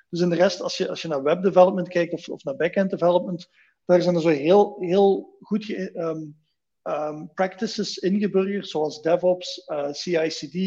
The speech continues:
ehm, containerization van software, dat soort dingen. In de datawereld is dat nog een stuk, een stuk minder matuur. En je hebt gewoon data scientists en data engineers die bijvoorbeeld niet deftig met een I D E kunnen werken. Eh,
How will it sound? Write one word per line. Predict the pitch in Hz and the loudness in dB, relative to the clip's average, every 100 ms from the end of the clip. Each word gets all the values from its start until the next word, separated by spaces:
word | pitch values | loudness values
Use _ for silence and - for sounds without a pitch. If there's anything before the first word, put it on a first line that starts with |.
| 190 190 - | -2 -4 -6
ehm, | 160 147 151 175 _ 370 349 | -6 -6 -8 -16 _ -20 -12
containerization | 165 160 170 160 151 143 139 185 180 175 | -10 -4 -2 0 0 -2 0 0 0 -4
van | 165 160 | -6 -4
software, | 170 - 156 | -6 -6 -4
dat | 170 | -4
soort | - 190 - | -4 -8 -6
dingen. | 190 190 - - - _ _ | -6 -6 -8 -20 -20 _ _
In | 175 | -2
de | 170 | 4
datawereld | 175 185 196 190 196 196 | 4 6 4 4 2 0
is | 165 | -4
dat | 156 | -4
nog | 156 | -4
een | 151 | -6
stuk, | - 190 - _ _ _ _ | -4 -6 -6 _ _ _ _
een | - - | -14 -4
stuk | 208 190 | -2 0
minder | 180 190 170 | 0 2 2
matuur. | 151 - 165 151 - _ _ _ | -2 -4 -6 -6 -12 _ _ _
En | 175 | -4
je | 175 | 0
hebt | 180 180 | 2 0
gewoon | 233 214 185 - 156 | 2 2 2 -4 0
data | 165 180 | 2 2
scientists | - 180 220 220 - | 0 0 0 -2 -6
en | 180 | -2
data | 180 175 | 0 0
engineers | 156 147 165 214 | -4 -4 -4 -4
die | 160 180 | -4 -6
bijvoorbeeld | 160 170 165 - _ _ _ _ | -2 -2 -2 -8 _ _ _ _
niet | 202 196 | 2 6
deftig | 190 - - | 4 2 -6
met | 185 | -2
een | 165 147 | 0 -2
I | |
D | 143 | -2
E | 165 | -8
kunnen | 175 151 139 | -8 -6 -2
werken. | 135 - - - _ | -4 -6 -12 -14 _
Eh, | - | -18